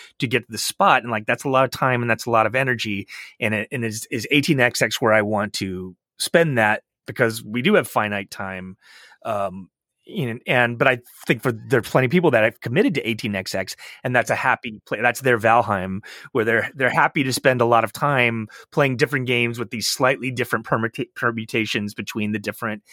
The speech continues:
eighteen X Xs. Um, you know, that was definitely a bad, like, I first played this game, um, I think in the late two thousands,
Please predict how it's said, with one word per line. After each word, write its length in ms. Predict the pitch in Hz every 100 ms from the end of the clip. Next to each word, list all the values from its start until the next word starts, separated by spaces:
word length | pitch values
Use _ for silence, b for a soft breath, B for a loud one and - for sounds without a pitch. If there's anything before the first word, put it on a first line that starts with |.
| B B B -
eighteen 340 | 113 120 98
X 180 | 90 -
Xs. 560 | 190 - 131 110 101 - B B B _
Um, 420 | 117 110 104 98 - _ -
you 120 | 180
know, 60 | 117
that 140 | 139
was 100 | 170
definitely 360 | 127 165 151 120
a 80 | 107
bad, 340 | 104 120 120 -
like, 160 | 117 -
I 220 | - 196 190 - _
first 240 | - 156 -
played 220 | 143 120
this 160 | 117
game, 560 | - 113 113 107 104 104 -
um, 460 | 113 101 95 92 - _ _ _ _ _
I 80 | 107
think 260 | - 110 117
in 80 | 107
the 80 |
late 240 | 104 113 -
two 160 | -
thousands, 760 | 98 110 104 104 104 95 92